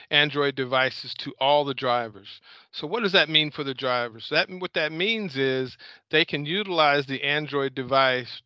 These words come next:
to do all of what we call the legacy apps, which is the D V I R, uh, the, uh, C L C app for their hotel, uh,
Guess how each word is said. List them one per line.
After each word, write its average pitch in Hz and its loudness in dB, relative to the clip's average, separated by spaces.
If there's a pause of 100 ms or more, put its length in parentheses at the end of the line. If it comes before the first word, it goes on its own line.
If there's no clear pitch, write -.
to - -12
do 147 -4 (100)
all 143 2
of 143 -2
what 139 -4
we 135 -8
call 139 -2
the 127 -2
legacy 123 -4
apps, - -4
which 123 -8
is 113 -12
the 113 -10
D 139 2
V 139 4
I 131 6
R, 127 4 (400)
uh, 127 0 (100)
the, 123 -4 (280)
uh, 127 2 (140)
C 170 -2
L 143 2
C 151 -4
app 139 4
for - -10
their 127 -2
hotel, 135 -2 (340)
uh, 123 2